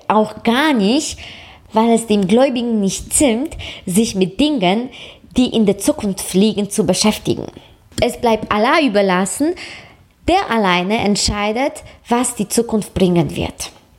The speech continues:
Deswegen, wenn wir in arabischen Ländern unterwegs sind und einen Termin zum Beispiel zwei und drei Monate im Voraus machen wollen,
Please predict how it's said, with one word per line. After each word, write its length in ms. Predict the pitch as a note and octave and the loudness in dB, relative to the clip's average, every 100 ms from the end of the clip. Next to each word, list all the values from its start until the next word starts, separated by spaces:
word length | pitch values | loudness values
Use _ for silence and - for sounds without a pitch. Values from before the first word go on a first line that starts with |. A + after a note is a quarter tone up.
| - - | -16 -2
Deswegen, 540 | G3 C#4+ A3+ F3+ F#3+ | 0 0 0 -2 -2
wenn 240 | F#3 F#3+ F#3+ | -2 -2 -2
wir 100 | G#3 | -2
in 180 | F#3+ F#3 - | -2 -2 -2
arabischen 760 | G3+ A3 A#3+ A3+ A3 G#3+ G3+ | 0 0 2 0 0 0 2
Ländern 400 | G3 F#3 A#3+ A#3 | 4 4 4 2
unterwegs 640 | F#3+ F#3+ F#3 F3 C4 C4+ - | 2 0 2 2 0 -2 -2
sind 320 | F3 A3 B3 - - - - - | 2 2 -2 -10 -14 -14 -18 -2
und 280 | F#3+ F#3+ F#3+ | 2 4 2
einen 380 | - F#3+ F#3+ F3+ | 0 0 0 0
Termin 800 | F#3+ F#3 G#3+ A#3+ F3+ G3 A3 | -2 -2 0 2 2 0 -4
zum 180 | - F3+ | -2 -2
Beispiel 640 | F3 F3 - - F3 E3+ | 0 -2 -4 0 2 2
zwei 680 | E3+ - - - A#3 G#3+ F#3+ | 0 -4 -2 0 0 0 0
und 300 | A#2+ F#3 E3+ | -2 -6 -4
drei 440 | G#3 G#3 B3 A#3 F#3+ | -4 0 0 2 4
Monate 540 | F#3 C4+ D4 G3+ G#3 | 4 4 2 0 -2
im 200 | - F3 | -2 -4
Voraus 480 | - E4+ C4 E3 E3 | -2 0 0 0 -4
machen 400 | D#3+ - D#3 D#3 | -8 -8 -8 -4
wollen, 420 | D#3 E3 G#3+ C4+ | -2 2 2 2